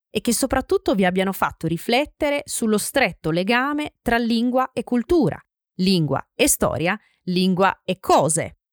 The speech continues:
e persone in questo caso.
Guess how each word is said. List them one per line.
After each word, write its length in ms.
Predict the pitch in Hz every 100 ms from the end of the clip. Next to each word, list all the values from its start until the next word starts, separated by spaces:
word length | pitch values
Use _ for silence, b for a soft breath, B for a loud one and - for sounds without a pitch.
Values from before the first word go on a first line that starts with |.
| _ _
e 320 | - 160 160
persone 760 | - 170 - - 220 160 156 147 -
in 160 | 185
questo 280 | 180 175 -
caso. 520 | 156 - 156 151 -